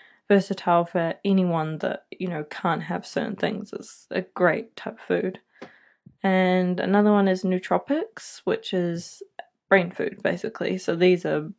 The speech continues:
um, certain types of food that are really good for your brain. So turmeric, salmon,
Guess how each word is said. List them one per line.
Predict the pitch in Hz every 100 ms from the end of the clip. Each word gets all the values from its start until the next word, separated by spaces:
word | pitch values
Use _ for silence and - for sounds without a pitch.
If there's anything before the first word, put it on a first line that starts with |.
| -
um, | 175 165 160 165 175 190
certain | - 165
types | 170 151 196
of | 185
food | 196 190 185
that | 170 165
are |
really | 160 160
good | 165 156
for | -
your | 175 160
brain. | - 277 277 277 - - - - _
So | 175
turmeric, | 160 - 214 202 196 190 -
salmon, | - 175 175 170 180